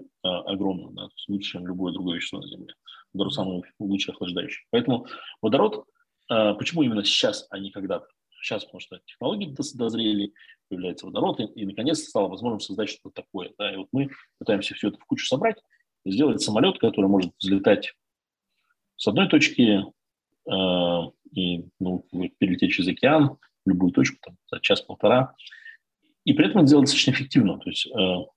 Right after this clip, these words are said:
мы, опять же, э, видим, что при достижении определённого масштаба, размера, понятно, что не для первых прототипов, не для какой-нибудь там самого маленького, который может тонну доставить,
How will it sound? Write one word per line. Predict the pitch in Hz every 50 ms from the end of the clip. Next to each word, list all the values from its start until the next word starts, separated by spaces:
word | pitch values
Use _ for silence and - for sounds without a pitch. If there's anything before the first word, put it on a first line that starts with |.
| _ _ -
мы, | 98 98 95 92 87 - _ _ _ _ _ _ _ _ _ _ _ _ -
опять | - - - 110 101
же, | 98 95 - _ _ _ _ _ _ -
э, | 104 95 95 92 92
видим, | 98 98 95 87
что | - - -
при | - - 101 98 95
достижении | 87 95 - - 104 104 110 101 90
определённого | - - 101 104 101 98 92 90
масштаба, | 87 - - - 185 180 147 92 95 - -
размера, | - 92 - 120 151 - - 95 - _
понятно, | - 107 104 101 -
что | - -
не | 95 92 90
для | 87 90
первых | - 127 - 147 -
прототипов, | - - - - - - 101 - - - _
не | _ _
для | 98 92 - _ _ - - - _ _
какой-нибудь | - 127 120 -
там | 101 92 -
самого | - 104 95 92 90
маленького, | 95 92 90 90 - - -
который | - - 85 85
может | 85 82 - -
тонну | - 95 90 90 82
доставить, | - - - - 90 - -